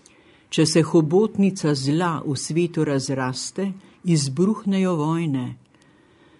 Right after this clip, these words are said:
Vendar tako zlo ne plane naenkrat na dan, nabira se polagoma in vedno po ljudeh. Po ljudeh pa tudi dobrota. Že s človeškim metrom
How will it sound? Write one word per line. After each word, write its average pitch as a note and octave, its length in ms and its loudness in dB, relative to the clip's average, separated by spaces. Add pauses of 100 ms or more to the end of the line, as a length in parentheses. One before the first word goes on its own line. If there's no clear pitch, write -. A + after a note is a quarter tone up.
(160)
Vendar E3 440 4
tako D#3+ 420 2
zlo D#3 420 2
ne C#3+ 160 2
plane D3+ 440 0
naenkrat D#3+ 680 -2
na D3 120 0
dan, B2+ 400 -4 (280)
nabira D3+ 640 4
se C3+ 180 0
polagoma C3+ 840 0 (280)
in C#3 300 4
vedno F#3+ 400 0
po E3 180 -4
ljudeh. B2+ 460 -4 (1400)
Po D#3+ 140 6
ljudeh C#3+ 580 4 (260)
pa B2+ 140 -2
tudi D3+ 380 -2
dobrota. B2+ 800 -4 (840)
Že E3 240 2
s - 220 -10 (120)
človeškim F3 880 2
metrom C3+ 560 0